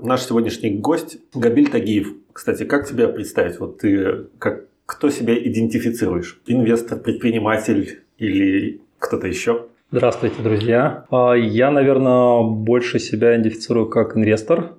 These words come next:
Speaker 2: а, и только во вторую очередь, наверное, как предприниматель.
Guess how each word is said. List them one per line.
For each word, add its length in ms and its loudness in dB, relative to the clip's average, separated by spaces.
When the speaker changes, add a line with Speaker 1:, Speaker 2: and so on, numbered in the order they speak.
Speaker 2:
а, 640 -2
и 220 2
только 500 -4
во 320 0
вторую 1200 0
очередь, 380 -2
наверное, 220 0
как 320 -4
предприниматель. 680 -2